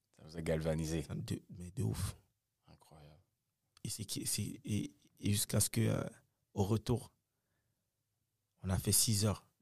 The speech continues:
Speaker 2: de l'aéroport
Speaker 1: <laughs>
Speaker 2: pour, pour l'hôtel.
Speaker 1: Donc, au départ, trente minutes du centre-ville à Yaoundé de Simalène,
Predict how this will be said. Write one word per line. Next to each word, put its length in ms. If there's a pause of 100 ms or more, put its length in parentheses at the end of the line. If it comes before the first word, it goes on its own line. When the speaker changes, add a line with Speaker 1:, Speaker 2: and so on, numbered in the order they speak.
Speaker 2:
de 120
l'aéroport 720
Speaker 1:
<laughs> 260
Speaker 2:
pour, 580
pour 100
l'hôtel. 400 (800)
Speaker 1:
Donc, 300
au 80
départ, 560 (200)
trente 300
minutes 560
du 160
centre-ville 840
à 380
Yaoundé 340
de 40
Simalène, 540